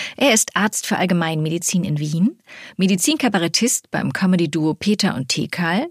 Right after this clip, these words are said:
der Ö eins Radiodoktor und Buchautor. Willkommen, Ronny.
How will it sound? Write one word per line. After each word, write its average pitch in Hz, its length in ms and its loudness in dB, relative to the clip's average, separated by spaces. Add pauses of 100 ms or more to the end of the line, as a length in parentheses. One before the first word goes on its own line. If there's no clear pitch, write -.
der 190 180 4
Ö 180 160 4
eins 156 320 -2
Radiodoktor 180 720 0
und 170 300 -2
Buchautor. - 680 -6 (300)
Willkommen, 226 480 2
Ronny. 170 300 0